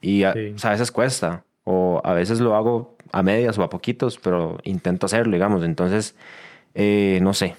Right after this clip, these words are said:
Speaker 1: también es como no solo dejarse llevar por la mente, sino también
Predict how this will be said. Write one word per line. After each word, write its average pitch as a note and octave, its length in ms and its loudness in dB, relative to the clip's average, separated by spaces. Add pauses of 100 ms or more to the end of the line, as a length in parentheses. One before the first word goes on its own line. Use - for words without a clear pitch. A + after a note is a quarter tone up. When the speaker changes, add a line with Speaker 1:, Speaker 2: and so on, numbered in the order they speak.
(140)
Speaker 1:
también F#2 280 -2
es F#2+ 100 -6
como G#2+ 560 0
no G#2 220 0
solo A#2 200 0
dejarse A#2+ 240 2
llevar A2+ 180 0
por A#2+ 100 0
la G2 60 2
mente, A#2+ 320 0
sino G2 220 0
también G#2+ 520 0